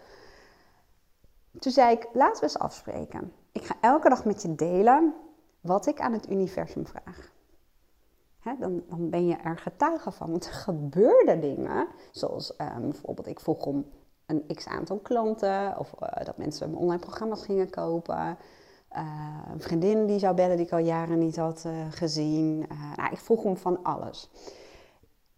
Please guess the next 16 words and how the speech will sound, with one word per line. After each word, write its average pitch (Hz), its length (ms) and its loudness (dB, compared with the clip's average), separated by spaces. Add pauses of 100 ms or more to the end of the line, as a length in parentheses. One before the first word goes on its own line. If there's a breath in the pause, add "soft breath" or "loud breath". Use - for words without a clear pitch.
(220)
En 208 140 -2
op 196 80 2
een - 60 -6
gegeven - 80 0
moment 262 140 2
zei 180 180 -4
Aaron, 156 540 0
en 160 160 -4
Aaron 156 400 0
kun 151 180 -6
je 147 120 -8
eigenlijk 143 420 -6
beschouwen 156 480 -6
als 151 260 -4
nog 151 380 0
feitelijker. - 760 -8